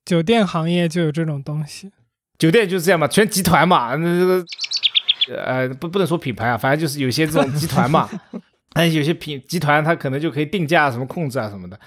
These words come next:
Speaker 2: 我觉得特斯拉很重要，产品力也是可以的，因为我们今天就在拍特斯拉，我觉得它就是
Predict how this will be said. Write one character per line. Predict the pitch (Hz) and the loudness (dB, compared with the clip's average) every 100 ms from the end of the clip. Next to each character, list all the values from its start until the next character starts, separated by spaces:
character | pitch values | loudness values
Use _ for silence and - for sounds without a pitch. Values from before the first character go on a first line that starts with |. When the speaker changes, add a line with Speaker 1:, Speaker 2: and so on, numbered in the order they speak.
| - _ | -20 _
Speaker 2:
我 | 139 | 0
觉 | 190 | 2
得 | 233 | 2
特 | 277 | 0
斯 | 254 247 | 2 4
拉 | 247 | 4
很 | - 156 | 2 -2
重 | 214 190 | 0 0
要， | - _ _ _ _ _ _ _ _ | -2 _ _ _ _ _ _ _ _
产 | - 233 | 0 2
品 | 196 | 2
力 | 214 | 2
也 | 175 | 2
是 | 143 | 0
可 | 160 170 | 0 2
以 | 156 | 2
的， | 101 - - _ | -2 -8 -20 _
因 | 190 | 0
为 | 190 | 0
我 | |
们 | 170 | 0
今 | 220 | 0
天 | 233 | 2
就 | 214 | 2
在 | 170 | 0
拍 | 156 | -2
特 | 147 | -4
斯 | 127 | -6
拉， | 117 107 - - | -8 -10 -14 -6
我 | 170 | 0
觉 | 170 | 2
得 | 214 | 2
它 | - 254 | 0 -2
就 | 262 | -2
是 | 180 185 | -2 -4